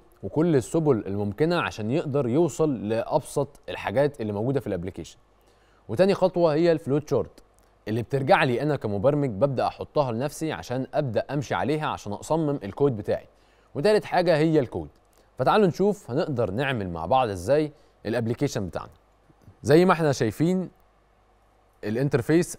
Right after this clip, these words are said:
او واجهه المستخدم فاتحه معانا بالشكل العادي جدًا. طيب انا محتاج ايه من التطبيق بتاعي؟ محتاج اول ما افتحه تظهر معايا صوره كات وابدا اضغط عليها يطلع لي صوت معين.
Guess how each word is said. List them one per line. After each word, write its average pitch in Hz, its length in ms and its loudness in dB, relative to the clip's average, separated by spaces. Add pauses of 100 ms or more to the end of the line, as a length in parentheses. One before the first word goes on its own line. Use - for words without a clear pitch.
او 113 100 2
واجهه 117 560 2
المستخدم 135 520 0
فاتحه 113 340 -2
معانا 127 360 0
بالشكل - 440 -6
العادي 104 280 2
جدًا. 76 220 -8 (140)
طيب 107 240 -4
انا 175 120 2
محتاج 175 400 0
ايه 165 80 2
من 151 100 2
التطبيق 104 360 -2
بتاعي؟ 92 380 -4 (480)
محتاج 165 480 2
اول 160 220 4
ما 107 60 -2
افتحه 147 380 -2 (400)
تظهر 143 340 2
معايا 123 380 0
صوره 120 360 -2 (300)
كات 117 320 0 (440)
وابدا 135 300 4
اضغط 143 280 0
عليها 147 440 -4 (760)
يطلع 139 400 2
لي 147 240 0
صوت 147 340 -2
معين. 92 360 -4